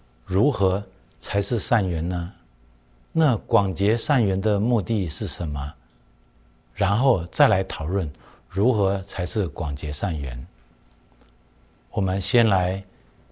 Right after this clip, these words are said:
研究所谓的缘有哪些，要如何了解这些缘呢？我们先举一段世尊的圣教。世尊在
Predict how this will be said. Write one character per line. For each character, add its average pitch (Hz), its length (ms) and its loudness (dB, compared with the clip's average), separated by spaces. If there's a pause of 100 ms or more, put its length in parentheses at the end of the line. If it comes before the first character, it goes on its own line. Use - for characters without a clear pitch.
研 107 240 2
究 110 300 2
所 98 260 -2
谓 80 140 4
的 92 240 2
缘 92 560 -2
有 101 180 0
哪 87 180 0
些， 87 400 -6 (880)
要 131 200 6
如 107 260 2
何 104 380 0 (360)
了 107 200 4
解 87 320 -4
这 120 140 0
些 104 200 -2
缘 87 240 -2
呢？ 90 300 -4 (520)
我 98 80 -4
们 101 140 0
先 127 300 2
举 87 180 -8 (140)
一 - 20 -6
段 90 320 0 (300)
世 - 280 -2
尊 104 240 2
的 90 320 -2 (300)
圣 98 260 0
教。 80 320 -2 (280)
世 110 240 -2
尊 107 240 2
在 90 440 0